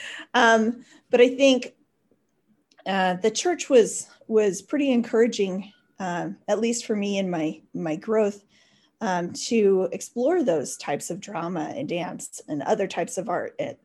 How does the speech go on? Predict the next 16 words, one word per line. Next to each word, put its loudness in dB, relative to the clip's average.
and 2
flesh -2
that 0
out 0
in, -6
in, 2
in 2
my 2
own 2
spiritual -2
journey -2
and -6
walk -6
with -4
God. 0
And 2